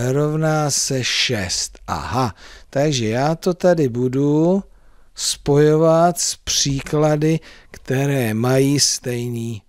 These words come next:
výsledek. Tak, tak jdeme dál společně. Jedenáct minus jedna rovná se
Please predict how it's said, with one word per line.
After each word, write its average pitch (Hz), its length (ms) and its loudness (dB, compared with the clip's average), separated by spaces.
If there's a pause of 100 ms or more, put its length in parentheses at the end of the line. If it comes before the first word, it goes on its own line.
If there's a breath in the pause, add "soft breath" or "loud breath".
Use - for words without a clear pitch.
výsledek. 104 920 -8 (380)
Tak, 98 340 -8 (680 soft breath)
tak 190 240 2
jdeme 143 280 0
dál 107 280 -6
společně. 131 720 0 (460 loud breath)
Jedenáct 208 580 2
minus 190 380 0
jedna 175 300 2
rovná 151 380 0
se - 220 -4